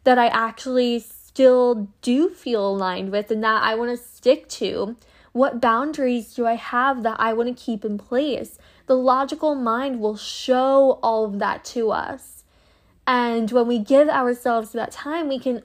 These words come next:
also notice, okay, am I still feeling aligned to so-and-so, whoever's teaching the program? Because a program can have a really great structure, but you wanna feel a connection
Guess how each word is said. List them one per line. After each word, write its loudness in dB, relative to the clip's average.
also 0
notice, 0
okay, 0
am -4
I 0
still 2
feeling 2
aligned 0
to 0
so-and-so, 0
whoever's 0
teaching -8
the -6
program? -4
Because 2
a 0
program -2
can -6
have -2
a 0
really 0
great -2
structure, -2
but 2
you 2
wanna 0
feel 2
a -4
connection -2